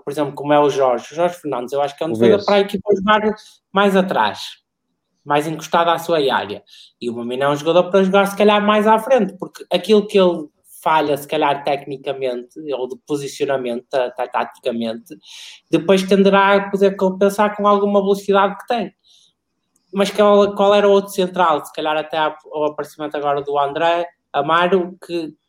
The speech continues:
Speaker 1: que encaixava ali ao lado dele e se calhar podiam jogar os dois numa linha subida? Eh,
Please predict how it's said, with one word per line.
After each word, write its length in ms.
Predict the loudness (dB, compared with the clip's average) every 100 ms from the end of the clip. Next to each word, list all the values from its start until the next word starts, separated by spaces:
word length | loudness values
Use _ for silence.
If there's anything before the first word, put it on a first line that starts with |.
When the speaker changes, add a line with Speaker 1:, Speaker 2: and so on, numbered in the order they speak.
| -4
Speaker 1:
que 80 |
encaixava 580 | -4 2 0 2 2 2
ali 160 | 2 2
ao 100 | 4
lado 220 | 2 4
dele 200 | 4 4
e 40 |
se 100 | 0
calhar 260 | 0 0 0
podiam 240 | 0 -2 -2
jogar 240 | 2 2
os 100 | 2
dois 200 | 0 -2
numa 200 | -4 -6
linha 220 | -6 -6
subida? 440 | -6 -10 -10 -10 -14 _ _ _ _ _ _
Eh, 140 | -20